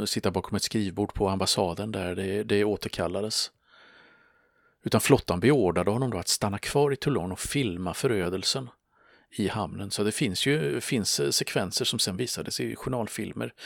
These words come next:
Går att hitta på YouTube, och det är filmat av Jacques Cousteau. Eh, de brinnande fartygen då i,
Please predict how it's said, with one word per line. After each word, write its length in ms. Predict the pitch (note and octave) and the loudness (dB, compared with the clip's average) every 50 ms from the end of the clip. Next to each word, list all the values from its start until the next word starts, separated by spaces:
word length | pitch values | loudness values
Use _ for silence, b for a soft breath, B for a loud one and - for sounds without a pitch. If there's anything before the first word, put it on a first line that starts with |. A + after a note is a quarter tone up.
| B B B | B B B
Går 180 | - C3 B2 A2+ | 4 6 6 6
att 60 | G#2+ | 6
hitta 200 | B2+ - - F#2+ | 2 0 -2 -4
på 140 | - - A2 | -4 -4 -4
YouTube, 480 | G#2+ G#2 G2 - - - A2 A2+ G#2 | -4 -4 -6 -6 -8 -6 -6 -4 -4
och 60 | - | -4
det 160 | A2 A2 C#3+ E3 | -4 -2 -2 -2
är 40 | |
filmat 400 | D3+ - - D#3 A2+ G2+ G2 - | -4 -4 -4 -4 -2 -4 -4 -4
av 120 | - A#2+ A#2 | -6 -4 -4
Jacques 140 | A#2 - - | -4 -6 -4
Cousteau. 380 | - - - - - - - - _ _ _ _ _ _ _ _ _ B B B B B B B B B B B B B B B B B B B | -6 -6 -6 -6 -6 -8 -8 -12 _ _ _ _ _ _ _ _ _ B B B B B B B B B B B B B B B B B B B
Eh, 580 | - - A2+ G#2+ G2+ G2 F#2+ F#2 F#2 F#2 G2 G2 F#2+ B B B B B | -2 0 2 2 2 2 0 0 0 -2 -2 -4 -8 B B B B B
de 180 | - - A2+ G#2+ | -6 -4 0 2
brinnande 400 | G#2 A2+ A2+ G2 F2+ F2+ F#2 F#2 | 2 2 4 2 2 0 0 -2
fartygen 560 | - - G2 - - - G#2 - - G2+ G2+ | -2 -4 -4 -4 -4 -6 -6 -6 -8 -8 -6
då 200 | G2+ G2 F2+ G2 | -6 -6 -6 -6
i, 220 | G2+ - G2 G#2+ | -8 -8 -8 -10